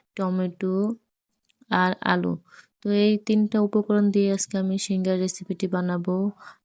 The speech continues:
আর এর সাথে আমি এখন নিয়ে নিয়েছি হলদের গুঁড়া, লবণ এবং আদা রসুন, এবং এখানে দিয়েছি জিরা গুঁড়া, গরম মশলা এবং দারচিনি। তো দিয়ে আমি খুব ভালো করে এই পাশে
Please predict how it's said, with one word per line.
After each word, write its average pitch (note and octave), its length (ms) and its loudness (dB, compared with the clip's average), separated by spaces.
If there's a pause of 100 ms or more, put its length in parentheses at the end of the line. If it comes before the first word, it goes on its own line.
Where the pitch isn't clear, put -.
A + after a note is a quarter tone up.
(120)
আর F3 200 -2 (300)
এর G3 180 0
সাথে F#3+ 300 -4
আমি F#3+ 220 0
এখন F#3+ 300 -2
নিয়ে F#3+ 180 2
নিয়েছি F#3 520 -2
হলদের F#3 380 0
গুঁড়া, F3+ 320 -4 (1160)
লবণ F#3+ 500 0
এবং F#3 160 0 (100)
আদা F#3 260 0
রসুন, F#3 400 -2 (500)
এবং F#3 240 -2 (120)
এখানে G3 300 0
দিয়েছি F#3+ 460 0 (520)
জিরা F#3+ 280 2
গুঁড়া, F#3+ 380 0 (1300)
গরম F#3+ 240 2
মশলা G3 520 0
এবং F3+ 180 -2 (100)
দারচিনি। F3 540 -4 (440)
তো - 140 -8
দিয়ে G3+ 260 2
আমি G3 200 0
খুব G#3+ 220 0
ভালো F#3 280 -2
করে F#3+ 280 -2 (240)
এই F#3 140 -4
পাশে F#3 300 -4